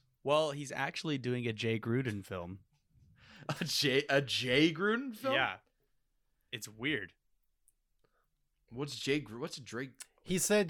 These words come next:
Speaker 2: Jay
Speaker 3: he, he wa-,
Speaker 2: Gruden?
Speaker 3: you know
Speaker 2: I'm
Speaker 3: what's
Speaker 2: so
Speaker 3: crazy is he's
Speaker 2: confused.
Speaker 3: actually doing a casting call there, and he asked Joel and I if we wanted to audition. We said, "Nah, no, but we have this friend that is re-, is a really great actor,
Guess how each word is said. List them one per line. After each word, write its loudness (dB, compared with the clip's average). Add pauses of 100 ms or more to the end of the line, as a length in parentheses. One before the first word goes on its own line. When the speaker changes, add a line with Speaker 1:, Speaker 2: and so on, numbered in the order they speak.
(120)
Speaker 2:
Jay 0
Speaker 3:
he, 0
he 0
wa-, 4
Speaker 2:
Gruden? 0 (100)
Speaker 3:
you -2
know 2
Speaker 2:
I'm 4
Speaker 3:
what's 0
Speaker 2:
so -8
Speaker 3:
crazy 2
is -2
he's -6
Speaker 2:
confused. -4
Speaker 3:
actually -4
doing -2
a -6
casting -8
call -12
there, -16 (480)
and -4 (380)
he -2
asked 0
Joel -2
and -4
I -6
if -8 (160)
we -8
wanted -10
to -12
audition. -2
We -2
said, -4 (400)
"Nah, 4
no, -2
but -2
we 0
have 2
this -4
friend -4 (380)
that 2
is -4
re-, -8
is -6
a -6
really -2
great -6
actor, -4